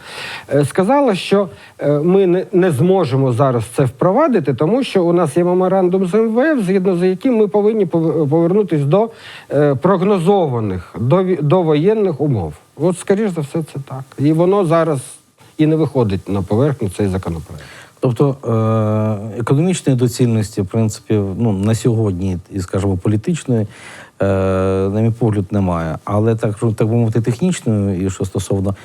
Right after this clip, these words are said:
Speaker 2: підтримки, е, ну, статус-кво, е, спілкування з М В Ф, ну, не з-, не спілкування, а виконання умов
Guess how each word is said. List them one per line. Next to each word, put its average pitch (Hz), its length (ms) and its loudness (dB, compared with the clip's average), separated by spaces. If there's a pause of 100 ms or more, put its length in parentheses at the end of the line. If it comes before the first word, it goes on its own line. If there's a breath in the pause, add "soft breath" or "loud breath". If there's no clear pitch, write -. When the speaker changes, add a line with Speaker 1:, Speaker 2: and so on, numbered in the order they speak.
(300 loud breath)
Speaker 2:
підтримки, 120 540 0
е, 95 1300 -2
ну, 110 140 -2 (140)
статус-кво, 120 760 0 (420 loud breath)
е, 101 80 0
спілкування 101 720 -2
з 90 160 -4
М 101 240 0
В 113 80 0
Ф, 180 260 0
ну, 110 180 0 (180)
не 101 220 -2
з-, 87 100 -6
не 95 280 0
спілкування, 107 640 -2
а 92 40 -4
виконання 92 500 -4
умов 90 220 -4